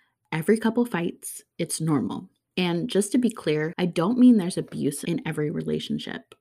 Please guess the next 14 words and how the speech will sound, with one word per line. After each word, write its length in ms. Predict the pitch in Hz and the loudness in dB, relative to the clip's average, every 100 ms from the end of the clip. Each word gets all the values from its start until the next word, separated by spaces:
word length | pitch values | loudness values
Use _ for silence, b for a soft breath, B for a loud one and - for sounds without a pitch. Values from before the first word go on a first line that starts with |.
| - | 0
or 160 | 175 | 2
that 180 | 180 170 - | 2 0 -4
it's 180 | 151 - | -8 -8
okay. 480 | 151 - 151 - _ b b b b b - | -8 -10 -12 -14 _ b b b b b -2
I 160 | 180 | 2
just 240 | 240 226 - | 4 4 2
mean 320 | 170 165 165 | -2 -2 -2
that 120 | 170 | -2
it's 180 | 160 - | -2 -2
normal 580 | 165 151 170 208 226 - | -2 -2 2 2 2 -4
to 120 | - 160 | -6 -6
bicker 480 | 156 151 151 143 - | -4 -4 -2 -4 -4
and 120 | 160 | -8
argue. 460 | - 147 147 - - | -6 -6 -6 -10 -12